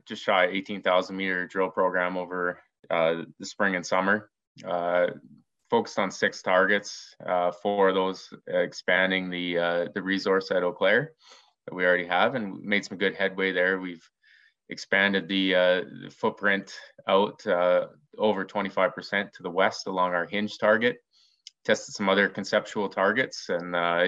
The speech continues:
you know, some of those, uh, still waiting. So we're sitting on, you know, the news release that went out on October twenty-fourth, um,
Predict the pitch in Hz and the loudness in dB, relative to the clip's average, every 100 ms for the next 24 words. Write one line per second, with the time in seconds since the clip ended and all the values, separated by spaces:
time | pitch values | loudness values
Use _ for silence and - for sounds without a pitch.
0 | - 90 85 - 101 90 90 90 85 95 | -2 -6 -6 -4 -4 -2 0 -2 -2 -2
1 | 85 87 - _ _ - - 92 92 98 | -2 -2 -10 _ _ -10 -2 0 2 2
2 | 117 - 95 90 113 92 92 92 92 90 | 0 -4 -8 -4 -2 0 0 0 -2 -8
3 | - _ _ _ _ _ _ 87 85 90 | -14 _ _ _ _ _ _ -8 -6 -2
4 | 98 95 101 98 95 90 95 95 92 90 | -2 -2 -2 -2 -2 -2 0 2 4 2
5 | 90 85 - 98 90 - 90 87 - 117 | 2 -2 -4 -4 -4 -4 -4 -6 -2 4
6 | 120 120 117 - 98 90 90 90 | 6 6 2 0 4 4 4 0